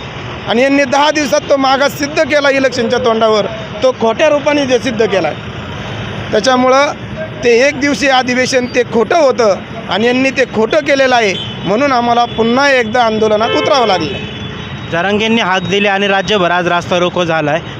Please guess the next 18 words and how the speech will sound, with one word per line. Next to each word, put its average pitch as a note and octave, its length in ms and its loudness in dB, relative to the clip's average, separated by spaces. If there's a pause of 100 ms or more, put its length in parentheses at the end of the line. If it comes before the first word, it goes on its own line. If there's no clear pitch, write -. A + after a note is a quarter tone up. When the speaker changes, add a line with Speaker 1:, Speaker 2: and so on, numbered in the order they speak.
(160)
Speaker 2:
उद्या F3 180 2
पुन्हा F#3+ 320 0
एक F3+ 140 -2
महत्त्वाची F#3 400 0
ब-, E3+ 440 2
बैठक D#3+ 320 -2
ते F#3+ 80 0
घेणार D#3+ 300 0
आहेत. D#3 300 0 (520)
तर G3+ 60 0
उ-, G#3+ 200 4
नेमकी G3+ 300 0
आता G#3 200 2
दिशा F#3+ 260 0
काय G#3 180 0
असणार G#3 380 0
आहे G#3 260 2
आंदोलनाची F#3+ 720 0